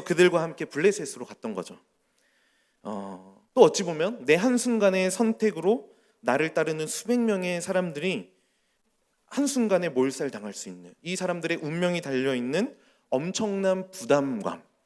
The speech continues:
그리고 압박감이 다윗을 짓누르고 있었을 것입니다. 그런데 애석하게도 가드 왕 아기스가 이 다윗을 알아봤던 거예요. 그리고 다윗을 죽이려고 하죠. 할 수 없이 이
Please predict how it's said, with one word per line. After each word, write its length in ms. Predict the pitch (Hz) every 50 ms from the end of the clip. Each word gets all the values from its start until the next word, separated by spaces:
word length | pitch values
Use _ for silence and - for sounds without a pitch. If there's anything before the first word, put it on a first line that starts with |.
| _ _ _ _
그리고 460 | - 120 120 110 127 165 190 - - _ _ -
압박감이 840 | - - - _ - 180 180 - - 143 117 123 156 202 240 240 _ _ _ _ _ _
다윗을 680 | - - 117 107 107 104 - - - 180 202 240 233 - -
짓누르고 720 | - - - 113 117 131 151 190 180 143 117 107 110 104 98
있었을 380 | 95 - - 92 - - 95
것입니다. 580 | 92 - 90 - - 98 87 87 82 80 - - _ _ _ _ _ _ _ _ _ _ _ _ _ _ _ - - _ _ _
그런데 640 | - 147 165 175 175 170 170 175 165 107 87 - _ _ _ _ _ _ _ _ -
애석하게도 600 | 101 120 180 202 - - - 175 143 135 123 131
가드 240 | 123 - - - 131
왕 240 | 123 127 120 113 120 -
아기스가 640 | 110 104 110 135 135 - - 120 - 135 185 - - _ _ _ _ _ -
이 80 | 123
다윗을 680 | 120 - - 107 107 110 107 - - 139 175 220 226 - _ -
알아봤던 560 | - - 135 165 165 - - - - 101 90
거예요. 220 | - 76 - _ _ _ _ _ _ _ _ _ _ _ _ _ _ _ _ _ _ _ _
그리고 220 | - 127 127 117 120
다윗을 380 | - - 117 117 110 - 123
죽이려고 500 | 113 - - 123 139 175 156 143 120 104
하죠. 340 | 95 101 92 - 160 139 - - _ _ _ _ _ _ _ _ _ _ - _ _ _ _ _ _ _ _
할 160 | - 226 262
수 160 | 233 - 247
없이 300 | 208 - - - - 196
이 300 | 185 170 156 156 160 -